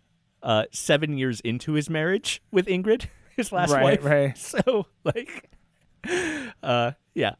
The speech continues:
Speaker 1: that's its own thing. But, um, <laughs> but yeah, he, uh, you know, obviously in that conversation, he, he shows regret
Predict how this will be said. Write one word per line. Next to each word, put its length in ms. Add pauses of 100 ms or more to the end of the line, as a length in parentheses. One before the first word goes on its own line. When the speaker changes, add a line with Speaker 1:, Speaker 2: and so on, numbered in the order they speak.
Speaker 1:
that's 200
its 120
own 180
thing. 200 (380)
But, 320 (140)
um, 380 (440)
<laughs> 480
but 140
yeah, 160 (460)
he, 420
uh, 300 (1300)
you 80
know, 180 (800)
obviously 460
in 100
that 160
conversation, 720
he, 340
he 160
shows 320
regret 420